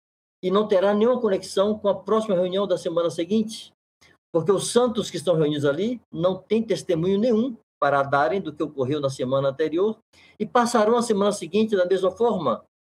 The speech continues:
Então, a próxima reunião será igual, vazia de participação, o líder tendo que estar inventando o que ensinar, o que fazer,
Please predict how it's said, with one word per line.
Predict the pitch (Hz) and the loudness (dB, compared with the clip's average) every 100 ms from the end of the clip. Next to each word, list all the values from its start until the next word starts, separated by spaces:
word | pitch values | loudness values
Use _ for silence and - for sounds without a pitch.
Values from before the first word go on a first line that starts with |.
| - | -12
Então, | 170 208 | -2 0
a | |
próxima | 208 240 233 190 | 2 0 2 0
reunião | 175 196 | 0 -2
será | 196 175 180 | 0 0 2
igual, | 175 196 247 220 - _ _ _ _ _ - | 2 0 0 -2 -10 _ _ _ _ _ -4
vazia | 143 156 151 233 233 | 0 0 0 0 0
de | 165 | 0
participação, | 165 135 139 135 202 226 247 - _ _ | -2 0 0 0 0 0 -2 -8 _ _
o | 156 | -2
líder | 165 214 165 - | 0 2 2 2
tendo | 196 175 | 0 0
que | 151 | -4
estar | 139 - 165 | -4 0 0
inventando | 165 143 131 131 180 165 | 0 0 0 2 0 0
o | |
que | 143 | -4
ensinar, | 151 - 127 147 | -6 -4 -2 0
o | 156 | 0
que | 156 | -2
fazer, | 139 123 113 165 220 - | -2 0 0 0 -2 -4